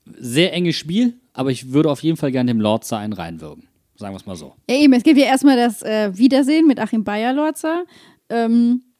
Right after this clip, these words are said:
Speaker 2: und da unterschreibe ich deine Aussage zu hundert Prozent. Ich gehe aber auch davon aus, dass, äh, Leipzig gegen uns nicht so spielen wird wie Elversberg gegen uns.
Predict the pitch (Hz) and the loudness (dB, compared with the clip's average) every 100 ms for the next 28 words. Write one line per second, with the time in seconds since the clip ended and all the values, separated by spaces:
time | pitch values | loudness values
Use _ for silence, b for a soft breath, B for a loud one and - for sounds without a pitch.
0 | - - 262 - 247 220 202 247 233 226 | -12 2 2 2 -2 -2 -2 -4 -4 -4
1 | 220 220 220 208 220 214 214 214 202 202 | -4 -4 -6 -4 -6 -6 -8 -8 -10 -10
2 | - 226 214 226 226 240 226 - 226 - | -8 -8 -4 0 4 4 2 -4 -6 0
3 | 254 269 262 - 302 320 277 247 220 - | 4 4 4 2 4 4 4 4 2 0
4 | 240 233 233 208 247 - 220 - - 220 | -2 -2 -4 -2 -2 -2 -6 -8 -8 -4
5 | 208 202 202 208 214 - 233 214 - - | -2 -2 -4 -4 -4 -4 -6 -6 -8 -8
6 | 220 202 214 220 254 240 - 226 - 233 | -6 -6 -4 -4 0 -2 -2 -8 -6 -4
7 | 240 214 202 214 214 233 240 - 208 196 | -2 -2 -4 -4 -4 -4 -6 -6 -8 -6
8 | 208 220 - 220 214 247 285 - | -6 -6 -6 -8 2 4 4 0